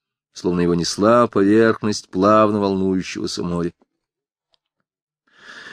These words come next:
Наверное, это было бы неплохим зрелищем для наблюдателя, стоящего на поверхности планеты,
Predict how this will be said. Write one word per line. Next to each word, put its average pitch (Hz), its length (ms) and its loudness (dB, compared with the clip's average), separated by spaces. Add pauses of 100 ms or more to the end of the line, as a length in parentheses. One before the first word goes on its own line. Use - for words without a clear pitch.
(160)
Наверное, 135 540 6
это 101 120 2
было 104 220 6
бы 107 80 4
неплохим 113 500 2
зрелищем 95 720 4
для 92 120 2
наблюдателя, 98 840 2
стоящего 92 580 2
на 92 80 2
поверхности 113 680 0
планеты, 92 500 0